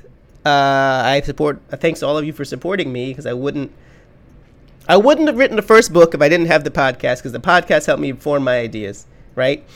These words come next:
And there's an entire episode of the podcast, which is a chapter, right? There's the Heretical Whiteness episode, which was from January twenty twenty, which is funny to think about. Like, my, my, my son was about to be born, is what I think about then.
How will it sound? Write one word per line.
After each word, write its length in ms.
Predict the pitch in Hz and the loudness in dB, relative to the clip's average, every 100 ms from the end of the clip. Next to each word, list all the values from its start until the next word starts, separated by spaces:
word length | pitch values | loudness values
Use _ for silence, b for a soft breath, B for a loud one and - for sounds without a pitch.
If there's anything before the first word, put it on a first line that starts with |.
| b b - - 165 | b b -20 -8 -2
And 100 | 151 | 0
there's 160 | 151 | 0
an 80 | 170 | -2
entire 380 | 160 175 185 175 | -2 2 4 6
episode 280 | 196 196 185 | 4 0 -2
of 60 | 143 | -2
the 60 | |
podcast, 420 | 139 135 - 139 | -2 -2 -2 -4
which 180 | 147 147 | -4 -6
is 180 | 175 156 | -2 -2
a 60 | 143 | -2
chapter, 440 | 196 165 - 120 | 0 0 -2 -6
right? 260 | 110 139 - | -2 -2 -2
There's 120 | 147 | -4
the 100 | 143 | -2
Heretical 360 | 135 147 160 151 | 2 2 2 2
Whiteness 320 | 139 143 156 | 2 2 0
episode, 320 | 156 165 180 | 0 0 -4
which 100 | 170 | -4
was 80 | 131 | -6
from 120 | 139 | -6
January 440 | 127 123 139 135 135 | -2 0 2 0 0
twenty 200 | 131 127 | -4 -4
twenty, 280 | 135 139 | -2 -2
which 160 | 147 127 | -2 -6
is 80 | 117 | -8
funny 260 | - 127 | -6 -6
to 80 | 120 | -6
think 220 | 117 123 | -8 -6
about. 360 | 139 139 156 - | -6 -4 -4 -6
Like, 160 | 113 117 | -10 -10
my, 140 | 113 - - | -12 -12 -18
my, 180 | 120 120 - | -12 -12 -10
my 120 | 123 | -14
son 260 | 123 131 127 | -8 -6 -6
was 100 | 123 | -8
about 280 | 110 127 | -8 -10
to 80 | 139 | -10
be 100 | 135 | -12
born, 420 | 127 123 139 160 165 b b - | -8 -6 -6 -10 -14 b b -20
is 80 | 120 | -6
what 120 | 135 | -2
I 40 | 135 | -2
think 220 | 151 147 | -4 -8
about 300 | 156 156 - | -6 -6 -8
then. 280 | 170 175 | -8 -10